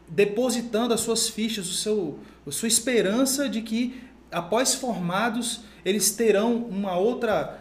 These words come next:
uma outra posição econômica, né, que vai, é, vai ser a salvação da lavoura, e você vê as pessoas saindo despreparadas, tendo que correr atrás dos conhecimentos,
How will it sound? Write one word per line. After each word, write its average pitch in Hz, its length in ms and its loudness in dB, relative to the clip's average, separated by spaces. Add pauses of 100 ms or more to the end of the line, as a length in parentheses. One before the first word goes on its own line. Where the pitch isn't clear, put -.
(160)
uma 175 200 -4
outra 220 240 -2
posição 208 960 2 (160)
econômica, 180 920 2
né, 185 140 -2
que 196 140 -8
vai, 190 300 0
é, 165 120 -4
vai 190 140 2
ser 208 160 0
a 202 40 0
salvação 214 640 2
da 196 100 0
lavoura, 190 560 0 (220)
e 202 80 -2
você 208 300 0
vê 196 140 0
as 202 100 -2
pessoas 202 360 -6
saindo 180 340 -6
despreparadas, 165 1120 -4 (220)
tendo 196 240 2
que 190 140 -8
correr 185 280 0
atrás 185 360 2
dos 170 140 -4
conhecimentos, 170 880 -6